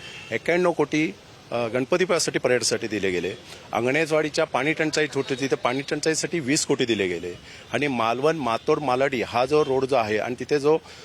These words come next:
मालवणच्या इथून जो मालाडी आडवडीवारी जो पर्यटनसाठी जो रोड जो होता, तिथे चाळीस किलोमीटर अंतर जे कमी बसत होतं, त्या चाळीस किलोमीटर अंतरासाठी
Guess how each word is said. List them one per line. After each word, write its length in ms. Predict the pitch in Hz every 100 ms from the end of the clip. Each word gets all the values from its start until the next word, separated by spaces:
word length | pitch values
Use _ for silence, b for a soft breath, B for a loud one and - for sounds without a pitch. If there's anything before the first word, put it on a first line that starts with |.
| B 117
मालवणच्या 400 | 117 143 147 151
इथून 280 | 151 143
जो 160 | 139 160 - - - -
मालाडी 360 | 127 147 160 175 - -
आडवडीवारी 520 | 127 156 160 156 139
जो 120 | 139
पर्यटनसाठी 760 | 147 135 147 151 139 135 143 147 - B - -
जो 100 | 147
रोड 200 | 143 143
जो 140 | 151
होता, 220 | 131 120 110
तिथे 200 | 135 147
चाळीस 300 | 131 139 -
किलोमीटर 280 | 143 143
अंतर 200 | 143 135
जे 120 | 143 165
कमी 240 | - 175
बसत 200 | 165 151
होतं, 280 | 135 110 107
त्या 200 | 147 143
चाळीस 300 | 131 147 -
किलोमीटर 480 | 156 156 151 165 160
अंतरासाठी 380 | 131 139 139